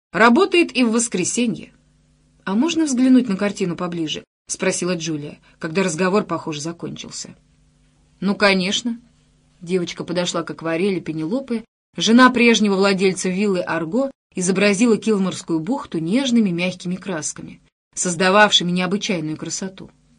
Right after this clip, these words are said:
Море, тёмно-синее, глубокое, волнующееся, небо без горизонта, чайки белые запятые, силуэты домов, голубые, розовые и жёлтые пятна,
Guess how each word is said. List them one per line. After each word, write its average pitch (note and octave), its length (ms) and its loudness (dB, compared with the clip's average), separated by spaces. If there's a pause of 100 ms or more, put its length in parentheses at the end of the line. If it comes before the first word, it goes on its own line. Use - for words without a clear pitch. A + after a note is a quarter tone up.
(220)
Море, F3+ 480 -2 (300)
тёмно-синее, F3+ 840 -2
глубокое, E3+ 640 -2
волнующееся, D#3+ 920 -6 (300)
небо A3+ 360 4
без F#3 200 0
горизонта, E3 600 -4 (280)
чайки A3 520 0
белые F3+ 400 2
запятые, E3+ 640 -8 (280)
силуэты A#3 640 6
домов, G3 500 2 (240)
голубые, A3+ 580 4
розовые G3 500 2
и F#3+ 40 -2
жёлтые F#3+ 340 2
пятна, A3+ 480 -4